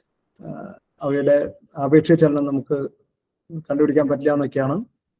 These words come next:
കോപ്പർനിക്കസ് ധരിച്ചത്. പക്ഷേ അത്രയധികം അകലെയാണെന്ന്, എന്ന് പറയുന്നതിന് പ്രത്യേക തെളിവൊന്നും ഉണ്ടായില്ല. ഇതേപോലെ ചില, ചില ചോദ്യങ്ങളൊക്കെ ചോദിച്ചു. ഇപ്പോ ഭൂമി നീങ്ങിക്കൊണ്ടിരിക്കുകയാണെങ്കിൽ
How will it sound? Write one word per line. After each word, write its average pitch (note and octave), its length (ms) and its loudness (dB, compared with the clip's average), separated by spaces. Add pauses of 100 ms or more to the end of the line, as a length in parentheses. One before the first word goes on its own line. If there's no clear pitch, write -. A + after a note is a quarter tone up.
(420)
കോപ്പർനിക്കസ് C#3 640 0 (580)
ധരിച്ചത്. B2+ 340 -2
പക്ഷേ D#3+ 300 6 (440)
അത്രയധികം F#3+ 720 6
അകലെയാണെന്ന്, E3+ 640 4
എന്ന് E3 400 -2
പറയുന്നതിന് D#3 600 -2
പ്രത്യേക D#3+ 320 -2
തെളിവൊന്നും E3 520 0
ഉണ്ടായില്ല. C3+ 420 -6 (800)
ഇതേപോലെ F#3 280 4
ചില, F#3+ 260 2
ചില F#3 160 2
ചോദ്യങ്ങളൊക്കെ E3+ 460 0
ചോദിച്ചു. C3+ 500 -8
ഇപ്പോ C#3+ 520 -6
ഭൂമി D#3+ 320 0
നീങ്ങിക്കൊണ്ടിരിക്കുകയാണെങ്കിൽ E3+ 920 -2